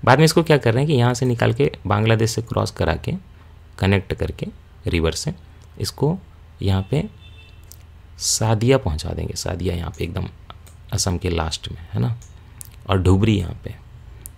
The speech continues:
तो धुबरी सादिया जो है आपका नेशनल वाटरवे टू है, वो आपके ब्रह्मपुत्रा पे, बाद में इसको यहाँ भी कनेक्ट कर देंगे, but अभी ये चलिए इलाहाबाद है। इलाहाबाद में आपका नहीं किया है मल्टीमोडल, वो प्लान भी नहीं है।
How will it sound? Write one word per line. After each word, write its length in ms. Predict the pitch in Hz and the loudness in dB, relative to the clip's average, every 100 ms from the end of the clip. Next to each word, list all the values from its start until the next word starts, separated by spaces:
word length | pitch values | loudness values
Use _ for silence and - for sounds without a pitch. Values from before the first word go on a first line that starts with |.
| - | -14
तो 80 | - | 2
धुबरी 340 | 104 123 151 | 6 8 6
सादिया 360 | - 123 120 123 | 6 4 6 6
जो 100 | 117 | 6
है 140 | 139 - | 4 2
आपका 180 | 101 104 | 2 2
नेशनल 280 | 98 104 | 2 2
वाटरवे 380 | 104 95 95 95 92 - | 2 2 2 2 2 2
टू 140 | 101 | 2
है, 120 | 82 | 2
वो 200 | 87 95 | 4 4
आपके 280 | - 90 - | 4 2 0
ब्रह्मपुत्रा 540 | 87 95 92 - 95 | 0 0 2 0 2
पे, 120 | 92 95 | 2 6
बाद 160 | 110 | 6
में 80 | 120 | 6
इसको 160 | 117 120 | 6 6
यहाँ 140 | 120 | 6
भी 80 | 123 | 6
कनेक्ट 260 | 110 104 | 4 4
कर 120 | - 95 | 2 4
देंगे, 160 | 117 | 6
but 140 | 131 127 - | 4 4 4
अभी 200 | 117 127 | 6 4
ये 60 | |
चलिए 280 | - 85 80 - - | 2 0 -2 -2 0
इलाहाबाद 380 | 107 104 110 104 | 2 4 4 2
है। 120 | 139 - - - - - - - - - - - 123 | 0 -6 -18 -20 -20 -20 -20 -18 -18 -18 -20 2 6
इलाहाबाद 500 | 127 135 143 143 139 | 8 8 8 8 8
में 380 | 139 143 143 - | 6 6 4 2
आपका 580 | - 104 - 107 107 - - - - - - - - - - 95 | 2 2 4 4 6 2 -4 -16 -14 -14 -14 -16 -18 -20 -8 0
नहीं 280 | 92 113 | 6 8
किया 160 | 120 117 | 8 4
है 80 | 107 | 4
मल्टीमोडल, 520 | 104 101 101 95 110 | 4 4 4 4 4
वो 160 | 101 104 | 2 0
प्लान 300 | 98 95 98 | 2 4 4
भी 80 | |
नहीं 160 | 95 85 | 2 0
है। 160 | 85 | -2